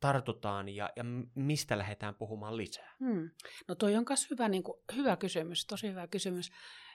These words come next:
Speaker 2: Se, niinku, tavallaan, että jos ollaan yksilötyöohjauksen kanssa, niin sehän on helpompi.
Speaker 1: Mm.
Speaker 2: Ihminen siinä itse pallottelee, että nyt olisi tällaista ja tällaista. Ja mulla on eri menetelmiä, että millä mä sit, niinku, saan ihmisen avat-,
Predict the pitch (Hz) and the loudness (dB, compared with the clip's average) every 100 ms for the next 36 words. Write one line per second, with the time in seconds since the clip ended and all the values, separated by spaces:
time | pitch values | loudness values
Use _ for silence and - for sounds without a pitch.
0 | _ - 202 190 196 196 190 208 226 254 | _ -4 2 4 4 2 2 4 4 6
1 | 208 196 185 - 185 196 214 - 214 208 | 4 2 0 4 6 6 4 4 4 6
2 | 190 175 180 - 175 170 175 - 170 165 | 4 4 0 0 -2 -2 0 0 0 0
3 | 165 180 175 175 185 165 175 160 - - | 0 0 -2 0 2 2 2 0 -4 4
4 | 127 147 165 - _ - 190 185 170 165 | 8 8 6 -4 _ -4 0 2 0 -2
5 | _ - - 180 185 190 - 180 160 - | _ -10 -2 0 2 2 4 4 4 0
6 | 180 170 170 175 - 185 180 185 170 - | -2 0 -2 -6 -2 0 0 -2 -4 2
7 | 180 175 - 185 175 175 165 160 - 180 | 4 4 2 -2 -2 0 0 -2 -4 -6
8 | 180 180 - - - - - _ - 185 | -8 -10 -14 -20 -20 -20 -20 _ 4 8
9 | 202 202 196 185 185 170 165 165 165 165 | 10 10 10 8 4 4 4 4 4 4
10 | 160 165 - - 170 170 180 - _ _ | 2 0 -8 -6 -4 -2 -4 -8 _ _
11 | - 185 165 175 160 160 165 - 165 175 | -4 0 0 0 -2 -2 -2 -4 -2 -2